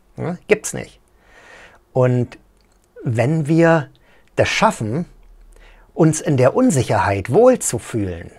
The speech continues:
diese Unsicherheit zu umarmen, ja, egal auf was du dich einlässt.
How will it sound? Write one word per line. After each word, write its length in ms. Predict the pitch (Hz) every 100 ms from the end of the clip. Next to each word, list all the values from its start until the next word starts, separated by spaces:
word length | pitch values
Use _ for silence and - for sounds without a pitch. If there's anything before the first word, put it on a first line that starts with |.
| _ _ -
diese 240 | 127 123
Unsicherheit 840 | 190 233 151 131 135 98 107 101 -
zu 200 | 147 -
umarmen, 1040 | 139 131 180 202 254 247 143 110 87 69 _ _ -
ja, 280 | 113 131 -
egal 320 | 165 - 233
auf 100 | 254 233
was 120 | -
du 60 |
dich 160 | - -
einlässt. 580 | 147 135 110 90 -